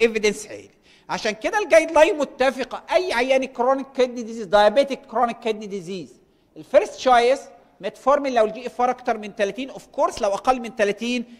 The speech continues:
it is contraindicated، مع الاس جي ال تي inhibitor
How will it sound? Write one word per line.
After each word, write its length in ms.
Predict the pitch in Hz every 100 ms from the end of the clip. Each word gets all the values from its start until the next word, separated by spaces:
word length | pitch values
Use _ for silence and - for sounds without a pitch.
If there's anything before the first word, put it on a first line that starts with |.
| _ 180
it 40 |
is 60 | 190
contraindicated، 920 | 247 262 330 220 196 - - - 131 _ _ _ _ _ _ _ _ _ _ _ _
مع 440 | 175 254 262 294 349 - _ _
الاس 380 | 190 202 269 226
جي 80 | 262
ال 100 | 240
تي 140 | 254
inhibitor 560 | 214 247 247 - 220